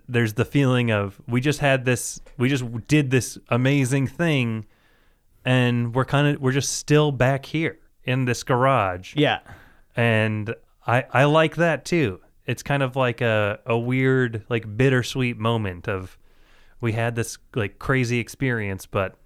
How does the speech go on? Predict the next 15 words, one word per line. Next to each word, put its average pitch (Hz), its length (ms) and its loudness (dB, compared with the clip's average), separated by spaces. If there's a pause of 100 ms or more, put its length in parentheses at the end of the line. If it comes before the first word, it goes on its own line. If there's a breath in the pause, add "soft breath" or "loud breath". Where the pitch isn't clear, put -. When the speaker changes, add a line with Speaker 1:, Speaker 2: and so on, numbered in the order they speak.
(260)
Speaker 1:
now 110 240 -2
we're 101 100 -2
just, 98 400 -8
we're 127 140 -4
still 123 320 2
just 101 280 -4
Bill 113 260 2
and 104 140 -2
Ted 98 540 -2 (140)
Speaker 2:
Yeah, 170 420 4
and, 180 320 0
but - 260 0
Speaker 1:
in 135 160 2
our 117 120 2
Speaker 2:
this 113 80 2